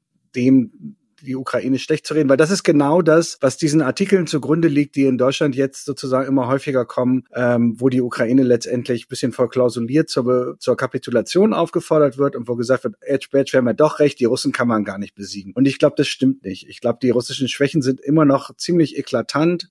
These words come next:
ähm, und da nützen auch manchmal fünfhundert, äh, zusätzliche, ähm, Schützenpanzer relativ, äh, wenig. Die machen natürlich auf dem Schlachtfeld was aus, aber du brauchst am Ende auch die Leute,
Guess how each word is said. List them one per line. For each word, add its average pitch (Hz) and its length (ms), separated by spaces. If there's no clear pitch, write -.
ähm, 127 360
und 123 280
da 131 80
nützen 156 360
auch 131 220
manchmal 131 260
fünfhundert, 139 680
äh, 120 140
zusätzliche, 123 840
ähm, 117 280
Schützenpanzer 120 1120
relativ, 123 520
äh, 101 360
wenig. 160 540
Die 117 80
machen 131 220
natürlich 143 340
auf 113 80
dem 127 140
Schlachtfeld 139 500
was 139 200
aus, 135 380
aber 123 280
du 117 140
brauchst 127 280
am 135 100
Ende 135 280
auch 123 160
die - 100
Leute, 139 580